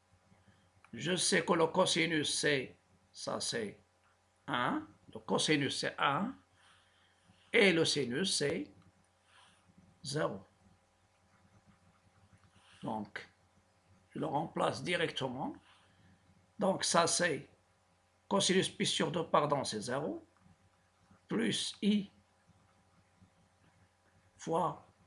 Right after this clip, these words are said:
puis ce fois un. Donc, il nous donne I. Il nous donne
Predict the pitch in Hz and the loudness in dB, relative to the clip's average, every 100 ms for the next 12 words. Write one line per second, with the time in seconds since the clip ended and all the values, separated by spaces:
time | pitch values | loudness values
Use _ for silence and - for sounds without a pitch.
0 | _ _ _ _ - - _ _ _ _ | _ _ _ _ -20 -20 _ _ _ _
1 | _ _ _ _ - 147 - 143 104 - | _ _ _ _ -8 -6 -4 -4 -6 0
2 | 147 - 151 135 196 269 - _ _ _ | 0 2 4 4 2 -2 -10 _ _ _
3 | _ _ _ - 185 190 - 160 160 151 | _ _ _ -6 -2 0 0 -2 0 2
4 | 147 143 156 190 311 - _ _ - _ | 2 4 2 -2 -4 -10 _ _ -20 _
5 | 147 - - _ _ _ _ - _ _ | -10 -10 -12 _ _ _ _ -20 _ _
6 | _ - _ _ _ _ _ _ _ _ | _ -20 _ _ _ _ _ _ _ _
7 | - - 120 120 120 160 220 | -10 -8 -4 0 0 0 -4